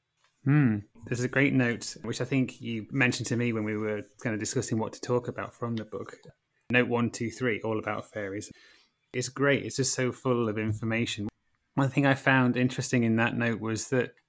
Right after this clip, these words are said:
it's mentioned that the term troll isn't used very much anymore. You don't hear that word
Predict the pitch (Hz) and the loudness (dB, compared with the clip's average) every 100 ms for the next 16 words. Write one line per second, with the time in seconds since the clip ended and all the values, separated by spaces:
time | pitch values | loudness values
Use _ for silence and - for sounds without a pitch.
0 | _ _ - - - 143 131 127 131 123 | _ _ -10 -10 -2 2 4 4 4 4
1 | 127 120 - 123 - 139 127 117 - 160 | 4 0 0 -6 0 2 2 2 2 4
2 | 156 117 107 113 - 113 104 - - _ | 6 4 2 -2 -2 0 0 -4 -14 _
3 | - 107 101 104 - 113 101 104 110 120 | 0 0 0 -4 -6 -6 -6 -6 -2 2
4 | 123 117 127 120 113 110 117 110 107 | 2 2 2 2 2 -2 -4 -4 -4